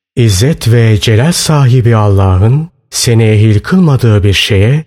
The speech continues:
sen nefsini ehil görme. Eğer izzet ve celal sahibi Allah'tan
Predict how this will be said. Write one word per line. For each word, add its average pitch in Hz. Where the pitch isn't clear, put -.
sen 160
nefsini 143
ehil 123
görme. 95
Eğer 110
izzet 104
ve 110
celal 110
sahibi 113
Allah'tan 101